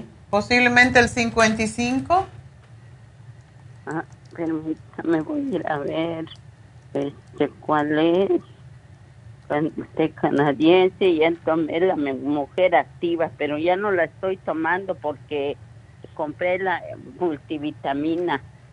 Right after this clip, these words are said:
Speaker 1: Ok.
Speaker 2: Me dijo la señorita que ya no lo tomara.
Speaker 1: Sí, porque
Speaker 2: Tomara
Speaker 1: te es
Speaker 2: yo.
Speaker 1: mejor el, el líquido. Ajá.
Speaker 2: Sí, ah, permítame,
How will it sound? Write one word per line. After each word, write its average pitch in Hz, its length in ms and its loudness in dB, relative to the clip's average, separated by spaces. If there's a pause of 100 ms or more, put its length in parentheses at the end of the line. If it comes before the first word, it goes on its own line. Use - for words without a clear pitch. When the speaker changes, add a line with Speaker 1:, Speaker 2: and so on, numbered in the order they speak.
(440)
Speaker 1:
Ok. 214 260 2 (280)
Speaker 2:
Me 156 160 -10
dijo 175 300 -4
la 151 240 0
señorita 165 720 0
que 147 200 -2
ya 156 140 4
no 170 160 -2
lo 156 160 -2
tomara. 156 580 0 (680)
Speaker 1:
Sí, 285 360 0
porque 226 460 2
Speaker 2:
Tomara 147 160 -6
Speaker 1:
te 226 180 6
es 269 60 2
Speaker 2:
yo. 262 80 2
Speaker 1:
mejor 254 480 6
el, 190 380 2 (100)
el 196 220 -2
líquido. 180 580 0 (100)
Ajá. 269 460 2 (1700)
Speaker 2:
Sí, 170 200 -8 (220)
ah, 156 140 -8 (200)
permítame, 165 800 -2